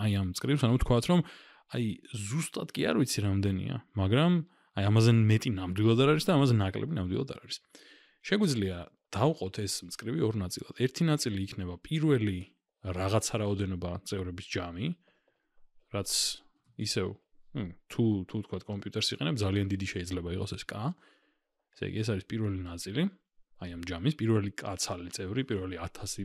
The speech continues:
პირველი ას, პირველი ათი ათასი, სულ ერთია. და მეორე ნაწილი იქნება დანარჩენი. ანუ დანარჩენი უსასრულო რაოდენობა, მაგრამ, ნუ, უკვე, თქვათ, ათასზე რომ ვართ ასული, ძალიან შემცირებულია, ხო, მნიშვნელობა და ამიტომ დარჩენილი ძალიან მცირე ნაწილს წარმოადგენს და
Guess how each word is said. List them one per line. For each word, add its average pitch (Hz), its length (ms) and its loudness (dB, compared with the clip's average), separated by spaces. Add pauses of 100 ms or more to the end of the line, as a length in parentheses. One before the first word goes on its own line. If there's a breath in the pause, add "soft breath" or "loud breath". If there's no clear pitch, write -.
პირველი 87 320 -10
ას, 90 240 -8
პირველი 92 320 -12
ათი - 160 -16
ათასი, - 160 -10
სულ 101 220 -4 (100)
ერთია. 147 240 -4 (760 soft breath)
და 180 460 2 (440)
მეორე 120 520 4
ნაწილი 131 400 0
იქნება 143 400 -2
დანარჩენი. - 600 -2 (280)
ანუ 135 160 -4
დანარჩენი 113 560 0
უსასრულო 104 640 -2
რაოდენობა, 92 500 0 (680 soft breath)
მაგრამ, 156 260 6
ნუ, 151 100 8 (220)
უკვე, 156 220 2 (160)
თქვათ, - 260 2
ათასზე - 380 0
რომ 98 160 0
ვართ 92 160 -4
ასული, 151 260 0
ძალიან 120 320 6
შემცირებულია, 95 640 0
ხო, - 60 -2
მნიშვნელობა 107 480 0
და 147 100 0
ამიტომ 127 240 -2
დარჩენილი 107 540 -2
ძალიან 104 240 -2
მცირე 104 240 0
ნაწილს 92 320 -4
წარმოადგენს 95 580 -4 (540 loud breath)
და 160 100 0